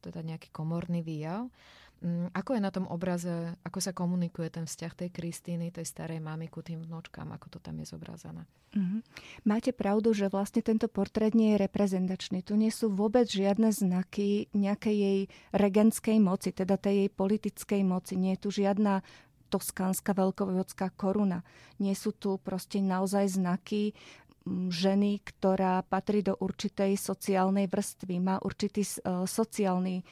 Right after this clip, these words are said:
Speaker 2: status. A práve, mm, toto sú momenty, pre ktoré je niekedy naozaj ako, e, ťažké v prvej chvíli odhaliť, kto je vlastne ten spodobený. Je tu naozaj zobrazený čisto ten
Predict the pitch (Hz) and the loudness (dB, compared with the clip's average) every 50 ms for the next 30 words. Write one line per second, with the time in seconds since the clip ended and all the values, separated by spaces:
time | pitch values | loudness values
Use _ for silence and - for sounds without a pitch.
0 | - _ - - - - 202 214 - 196 185 175 - - - - - - - - | -18 _ -12 -4 0 2 2 2 2 -2 -4 -4 -8 -14 -18 -20 -20 -20 -20 -20
1 | - - - _ - 202 196 202 - - 214 208 214 208 220 220 - _ _ _ | -20 -20 -6 _ 2 2 2 2 2 4 6 6 8 6 4 2 0 _ _ _
2 | _ _ - - - - - - - - - - _ _ - 240 240 - 285 285 | _ _ -12 -6 -6 -6 -6 -6 -12 -20 -20 -20 _ _ 2 2 4 4 2 0
3 | - - 233 214 208 202 196 196 196 208 208 214 220 - - 233 233 - 208 208 | 2 2 2 4 4 6 6 6 6 6 6 6 4 4 2 -2 -2 0 -2 -2
4 | 196 - - 214 214 220 220 220 220 208 202 202 - - 226 196 208 220 214 220 | -4 0 0 2 4 4 6 6 6 4 4 2 2 0 0 2 2 2 2 0
5 | 214 - - - - - - - 202 202 208 220 208 226 220 214 214 - - 220 | -2 -4 -10 -18 -20 -20 -6 0 2 2 4 4 4 2 2 2 0 0 0 0
6 | 214 208 - - _ - - 202 196 196 196 202 208 - - 214 254 277 - - | 0 0 -2 -6 _ -8 -6 -4 -2 -2 -4 -4 -4 -4 -2 0 0 -2 -4 -4
7 | - - 262 247 240 240 - - - 226 226 226 220 220 - - 214 220 220 220 | -2 -2 0 0 0 0 0 0 2 2 4 4 2 0 0 0 2 4 4 2
8 | - - - 185 196 185 190 185 196 190 185 190 214 254 269 - - _ _ - | 0 0 0 0 0 0 0 0 0 0 0 0 0 -2 -4 -6 -14 _ _ -18
9 | - - 202 208 214 226 208 208 190 202 - - 226 233 240 226 233 - - - | -4 0 2 4 4 2 2 0 -2 -2 0 -2 -2 2 2 2 0 0 -2 -2
10 | 190 196 190 208 180 175 175 170 170 202 - - - - - - - - - - | -2 0 0 0 -2 -2 -4 -6 -6 -8 -12 -16 -20 -20 -20 -20 -20 -18 0 4
11 | 220 240 240 - 269 262 226 226 254 240 - 247 240 208 214 214 208 233 226 220 | 4 4 6 6 4 4 6 4 4 4 4 4 4 4 4 4 4 4 4 6
12 | 233 233 233 226 220 - - - - 262 277 - - - 247 247 - 226 214 208 | 6 4 4 4 2 -2 -6 0 2 2 2 2 2 0 0 2 2 2 2 2
13 | 202 | 0